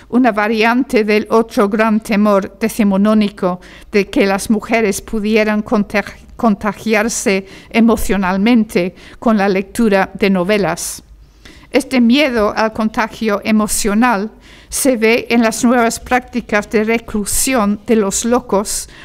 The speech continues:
ostensiblemente para reconvertirlos en ciudadanos útiles, pero de hecho para crear un cordón sanitario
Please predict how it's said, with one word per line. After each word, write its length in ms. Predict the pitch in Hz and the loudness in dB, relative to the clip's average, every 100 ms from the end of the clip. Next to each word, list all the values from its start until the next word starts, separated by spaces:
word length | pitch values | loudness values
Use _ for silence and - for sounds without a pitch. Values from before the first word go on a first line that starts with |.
| - | -8
ostensiblemente 1300 | - 208 196 202 - 254 214 208 220 254 254 285 - | -4 -2 -4 -6 -4 -2 0 0 2 2 2 0 -2
para 300 | - 208 208 | -2 -2 0
reconvertirlos 1200 | 208 214 - 208 202 196 202 - 247 233 214 208 | -2 -4 -2 0 0 -2 -2 -2 -2 0 -2 -2
en 140 | - 214 | -2 -2
ciudadanos 800 | - 233 202 202 208 202 190 - | -2 -2 0 0 -2 -2 -6 -6
útiles, 680 | 254 269 269 214 190 - - - - - - | -4 -4 -4 -2 -2 -6 -12 -16 -16 -10 0
pero 240 | 226 220 | 2 2
de 200 | 220 220 | 2 2
hecho 440 | 233 262 - 262 240 | 0 -2 -2 -2 -2
para 300 | 269 226 220 | -2 -2 -2
crear 600 | 220 247 240 214 220 - | -2 0 2 2 0 0
un 140 | 220 | 0
cordón 520 | 233 220 214 214 226 233 | 2 2 2 2 2 2
sanitario 960 | - 190 196 - 254 247 220 196 196 | 0 0 0 0 -2 0 0 -2 -2